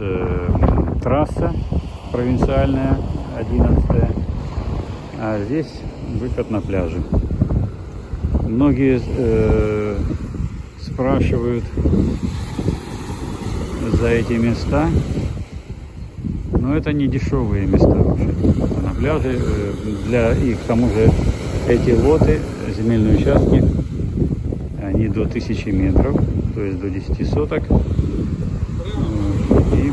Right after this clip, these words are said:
поэтому, э, цена здесь что-то от сорока до пятидесяти тысяч.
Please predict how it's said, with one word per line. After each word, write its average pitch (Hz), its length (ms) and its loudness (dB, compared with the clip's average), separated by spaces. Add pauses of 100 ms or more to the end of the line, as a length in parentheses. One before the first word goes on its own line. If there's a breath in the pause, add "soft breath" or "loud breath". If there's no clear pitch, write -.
(120)
поэтому, - 420 4 (2000)
э, 101 400 -2 (140)
цена 123 360 -2 (680)
здесь 135 200 -2 (1000)
что-то 101 280 -4
от 95 100 -8
сорока 120 400 0
до 120 100 -4
пятидесяти - 600 -4
тысяч. - 320 -12